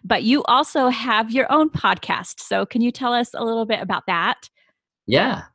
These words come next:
Speaker 2: Yeah. So, um, the Self Mastery Podcast, you can find it on all the, all the amazing podcast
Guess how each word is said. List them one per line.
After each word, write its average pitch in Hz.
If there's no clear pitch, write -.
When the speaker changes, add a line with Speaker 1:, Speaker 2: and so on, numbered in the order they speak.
Speaker 2:
Yeah. 123
So, 131
um, 98
the 101
Self 107
Mastery 90
Podcast, 87
you 85
can 85
find 87
it 87
on 85
all 90
the, 82
all 98
the 208
amazing 98
podcast 90